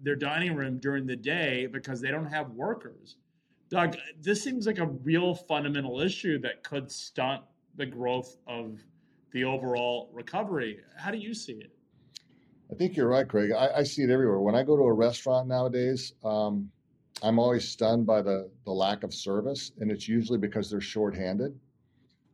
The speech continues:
Speaker 2: Um, I've seen some chatter, you know, out on the internet, uh, from,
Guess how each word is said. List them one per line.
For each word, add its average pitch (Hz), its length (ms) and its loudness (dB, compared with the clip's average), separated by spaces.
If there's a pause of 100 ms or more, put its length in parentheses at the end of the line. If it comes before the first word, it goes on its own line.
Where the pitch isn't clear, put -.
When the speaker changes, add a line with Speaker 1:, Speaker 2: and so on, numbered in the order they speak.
(120)
Speaker 2:
Um, 98 500 2 (640)
I've 107 180 2
seen 120 220 0
some 117 200 0
chatter, 117 580 4
you 113 80 2
know, 107 160 4
out 113 120 4
on 107 120 4
the 110 100 2
internet, 113 360 4 (180)
uh, 104 200 -2 (140)
from, 104 240 -2